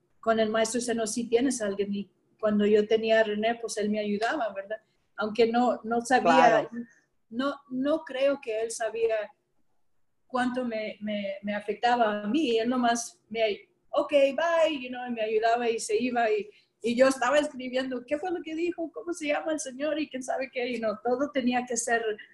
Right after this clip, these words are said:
Speaker 1: rápido, pero, um, eh,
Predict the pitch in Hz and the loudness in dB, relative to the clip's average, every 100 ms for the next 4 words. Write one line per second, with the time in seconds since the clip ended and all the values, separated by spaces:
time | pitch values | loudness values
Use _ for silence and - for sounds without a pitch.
0 | _ _ _ _ _ 208 254 - 233 196 | _ _ _ _ _ 2 2 2 0 0
1 | 202 220 208 208 202 190 - 196 196 - | -2 0 2 2 0 -2 -4 -8 -8 -10
2 | _ _ _ _ _ _ _ _ _ _ | _ _ _ _ _ _ _ _ _ _
3 | _ _ _ _ _ - 214 214 | _ _ _ _ _ -6 -2 -2